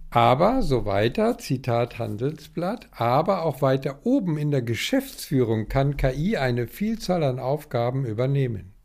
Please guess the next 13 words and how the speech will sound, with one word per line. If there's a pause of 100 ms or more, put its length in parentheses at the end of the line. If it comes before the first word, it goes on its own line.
(640)
Hier
liegt
der
Automatisierungsgrad
laut
dem
Futuromat (140)
immer
noch (760)
bei
fünfundfünfzig
Prozent. (1500)
Und